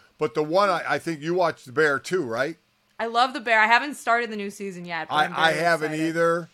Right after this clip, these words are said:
Speaker 1: 'cause that, the one kid in that was, uh, was in Shameless, which I
Speaker 2: Yes.
Speaker 1: watched. I loved, loved Shameless.
Speaker 2: Yes.
Speaker 1: And, uh, so he's in The Bear now as a, owning a restaurant and a chef. I think it's great. I think it's a very cool thing.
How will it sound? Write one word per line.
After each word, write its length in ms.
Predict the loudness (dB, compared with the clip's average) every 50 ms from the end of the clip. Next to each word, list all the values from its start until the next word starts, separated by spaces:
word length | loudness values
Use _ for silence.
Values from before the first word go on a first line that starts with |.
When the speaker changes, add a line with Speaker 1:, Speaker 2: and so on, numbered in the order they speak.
| _ _ _ -8
Speaker 1:
'cause 140 | -6 -2 0
that, 220 | 0 0 0 0 -4
the 80 | -4
one 240 | -2 -2 -4 -6 -6
kid 240 | -8 -6 -6 -4 -4
in 140 | -4 -4 -4
that 220 | -4 -6 -6 -6
was, 260 | -8 -10 -10 -10 -12 -12
uh, 100 | -14 -12
was 320 | -8 -6 -6 -6 -6 -8
in 260 | -12 -12 -10 -10 -10 -10
Shameless, 640 | -8 -4 -4 -2 -2 -2 -4 -6 -8 -10 -12 -12 -10
which 160 | -8 -6 -2
I 120 | 0 2 2
Speaker 2:
Yes. 60 | 2 2
Speaker 1:
watched. 600 | 0 0 2 2 0 -2 -6 -10 -14 -14 -16 -18 _ _ -2
I 200 | 0 2 2 2
loved, 920 | 0 -4 -6 -2 0 0 0 0 0 0 -2 -2 -4 -6 -8 -12 -18 _ _ _ _ _ _
loved 880 | -20 -16 -14 -8 -2 2 6 6 8 8 8 6 4 2 0 -4 -8 -14 -16
Shameless. 800 | -12 -8 -8 -8 -8 -8 -10 -14 -16 -16 -16 -16 -18 -18 -18 -18 _ -14 -12 -10
Speaker 2:
Yes. 380 | -10 -8 -8 -8 -10 -12 -10
Speaker 1:
And, 380 | -6 -4 -4 -2 -4 -4 -4 -4
uh, 200 | -4 -4 -4 -4
so 180 | -6 -8 -8
he's 260 | -6 -6 -6 -6 -6 -6
in 160 | -6 -6 -6
The 80 | -6
Bear 320 | -4 0 0 2 2 2 2
now 280 | 0 -2 -2 -2 -2 -2
as 240 | -4 -6 -8 -8 -8
a, 160 | -10 -10 -10 -8
owning 320 | -8 -8 -8 -8 -8 -10
a 60 | -8
restaurant 500 | -6 -6 -6 -6 -6 -8 -8 -8 -8 -8
and 80 | -10 -14
a 40 | -16
chef. 320 | -10 -4 -2 -2 -2 -4 _ _ _ _ _ _ 0
I 120 | 2 2 2
think 140 | 2 0
it's 140 | -4 -6 -10
great. 340 | -6 -2 0 0 0 -2 -6 _ _ _ _ _ _ -4
I 140 | 0 0 0
think 140 | 2 0 -4
it's 140 | -4 -6 -6
a 60 | -6
very 320 | -4 -2 0 0 0 -2
cool 300 | -4 -8 -6 -6 -6 -6
thing. 340 | -6 -6 -6 -8 -8 -10 -18